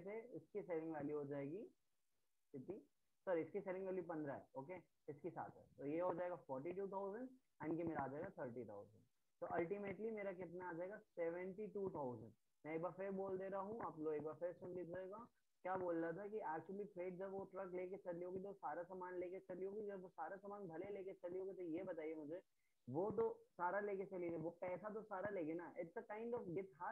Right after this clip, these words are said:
consignor का खर्चा freight, but ये पे कौन कर रहा है, कंसाइनी पे कर रहा है। भले कंसाइनी पे कर रहा है, उससे मतलब नहीं है, लेकिन पैसा अगर कंसाइनर देता तो वो सारे का देता। तो in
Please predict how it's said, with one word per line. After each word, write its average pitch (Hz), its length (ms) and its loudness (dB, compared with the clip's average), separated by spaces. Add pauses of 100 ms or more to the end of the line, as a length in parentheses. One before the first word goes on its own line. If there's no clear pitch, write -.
consignor 196 580 -2
का 220 100 -8 (100)
खर्चा 147 340 -4
freight, 123 220 -4 (360)
but 185 240 4
ये 214 60 4 (140)
पे 214 160 2 (100)
कौन 220 220 2
कर 202 140 2
रहा 165 100 2
है, 156 80 0
कंसाइनी 185 500 0
पे 190 180 -2
कर 151 140 0
रहा 131 120 0
है। 131 60 -2
भले 196 200 2
कंसाइनी 202 520 -2
पे 208 100 0
कर 196 140 0
रहा 190 100 0
है, 175 60 4
उससे 170 200 -2
मतलब 190 340 -2
नहीं 196 200 -2
है, 127 100 -4 (320)
लेकिन 190 360 4
पैसा 185 360 0 (100)
अगर 196 200 0
कंसाइनर 180 440 -2
देता 190 260 -2
तो 196 80 0
वो 190 60 -2 (100)
सारे 170 220 2
का 202 100 0
देता। 185 360 0
तो 175 160 0
in 180 60 0